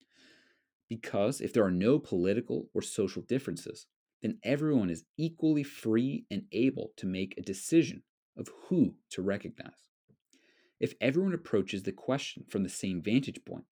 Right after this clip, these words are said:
they aren't constrained by necessity to disagree. Kojève looks forward to a future in which everyone automatically agrees, and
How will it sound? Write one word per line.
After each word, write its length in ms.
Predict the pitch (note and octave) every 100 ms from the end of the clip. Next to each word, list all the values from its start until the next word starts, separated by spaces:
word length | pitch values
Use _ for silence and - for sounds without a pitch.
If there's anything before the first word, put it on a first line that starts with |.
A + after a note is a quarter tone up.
| _ _ _
they 100 | A2+
aren't 280 | - D#3+ -
constrained 760 | C#3+ B2 - - C3 C#3 E2 -
by 80 | F2
necessity 720 | F#2 - B2 B2+ - - -
to 80 | -
disagree. 560 | F2 - F2 F#2 F2 - _ _ _ _ _ _ _ _ _ _
Kojève 340 | - E3 G3 E3+
looks 240 | D#3+ -
forward 420 | - F3+ G#3+ A2 -
to 120 | G2
a 40 |
future 580 | - - A3+ - - - G2
in 120 | G2+
which 220 | F#2+ - -
everyone 520 | B2 D3+ G2+ D2 - -
automatically 720 | G2+ C3 B2+ G2 G2 - F#2+
agrees, 520 | E2 - G2+ - - - _ _ _ _ _ C3
and 380 | D3 A2+ E3